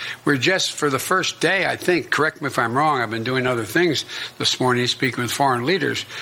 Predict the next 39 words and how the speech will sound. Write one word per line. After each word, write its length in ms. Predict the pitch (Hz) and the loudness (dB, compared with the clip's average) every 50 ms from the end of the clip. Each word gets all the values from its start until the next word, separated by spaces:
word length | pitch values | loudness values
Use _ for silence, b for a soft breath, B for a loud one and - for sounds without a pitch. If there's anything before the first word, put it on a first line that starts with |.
| B B B | B B B
but 120 | - 143 | -4 -2
one 220 | 139 139 160 175 185 | 2 2 2 4 4
of 60 | 180 | 2
the 80 | 156 123 | 2 2
things 280 | 139 143 139 131 113 | 0 0 0 2 2
I 140 | 135 123 120 | 2 0 0
think 320 | - - 190 208 165 - | 0 0 0 -2 0 -2
this 140 | - 135 127 | -2 0 0
is 80 | - 139 | 0 0
one 180 | 123 127 127 | 2 2 2
of 60 | 123 117 | 2 0
the 80 | 117 | -2
first 320 | - - 135 127 120 - - | 0 0 0 0 0 0 0
days 320 | 123 120 120 127 123 - | 0 0 2 0 0 -2
that 160 | 131 117 104 - | -2 -4 -4 -2
the 80 | 127 | -2
number 320 | 113 120 135 143 131 123 123 | 0 2 2 2 2 2 0
has 140 | 117 113 | 0 2
actually 320 | 135 135 - - - 131 113 | 0 0 0 -2 -6 -6 -4
come 180 | - 120 110 | -4 -4 -4
down, 400 | 101 107 127 147 165 165 151 127 | 0 0 0 2 2 0 0 0
the 80 | 117 113 | -2 -2
number 300 | 107 107 110 110 101 107 | 0 0 0 0 -2 -4
of 140 | 95 87 90 | -6 -4 -2
deaths 440 | 117 110 110 131 - - - - - B B B B B B B B | 0 0 0 0 -2 -4 -6 -8 -10 B B B B B B B B
and 220 | - 127 127 127 | -2 0 0 2
the 60 | 123 123 | 2 2
number 500 | 123 131 135 139 135 131 127 127 - 117 | 4 4 4 4 4 2 2 0 0 0
on 160 | 117 117 117 | 0 0 0
a 80 | 113 | -2
daily 320 | 110 107 123 120 113 113 107 | 0 0 0 0 0 0 -2
basis 540 | 101 107 107 104 104 - 135 123 - - 131 | -2 -2 0 0 0 0 0 -2 -2 0 -2
and 120 | 120 117 | -2 -2
the 80 | 117 117 | -2 -2
number 280 | 117 123 123 117 117 | 0 0 0 0 -2
of 80 | 107 98 | -2 0
hospitalizations, 920 | 120 120 113 - - - 117 113 110 110 104 117 113 110 98 117 113 110 | 0 0 0 -2 -4 -4 -2 -2 -2 0 0 2 2 2 0 -2 -4 -4
et 60 | 110 | -2
cetera. 400 | 107 - 185 202 185 127 107 104 | 0 2 2 2 2 0 -2 -4